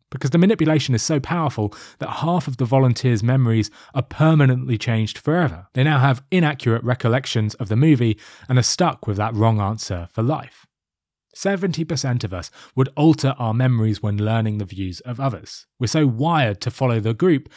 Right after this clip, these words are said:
that it literally changes our recollections. It changes our behaviour, too. In one study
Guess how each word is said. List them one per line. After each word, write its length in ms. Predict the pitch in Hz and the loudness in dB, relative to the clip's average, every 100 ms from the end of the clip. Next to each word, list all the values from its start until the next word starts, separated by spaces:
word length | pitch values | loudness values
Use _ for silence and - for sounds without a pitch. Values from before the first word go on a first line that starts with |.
| - - | -20 -6
that 120 | 135 127 | -2 -2
it 140 | 139 | 0
literally 500 | 143 170 - 117 101 | 2 2 -2 -2 -2
changes 480 | - 101 95 92 - 104 | -4 -4 -4 -6 -8 -8
our 100 | 95 | -6
recollections. 840 | 95 104 123 - - 127 - - _ _ _ _ _ - | -6 -6 -6 -8 -16 -18 -20 -20 _ _ _ _ _ -10
It 80 | 143 | -4
changes 420 | 202 202 156 - 139 | 0 0 0 -4 -6
our 80 | |
behaviour, 560 | 135 123 175 151 92 - - | -4 0 0 0 -6 -14 -6
too. 240 | 175 151 - - - - | -4 -4 -8 -20 -20 -6
In 160 | 135 135 | 2 4
one 160 | 170 180 | 4 2
study 380 | - 107 101 | 0 -2 -2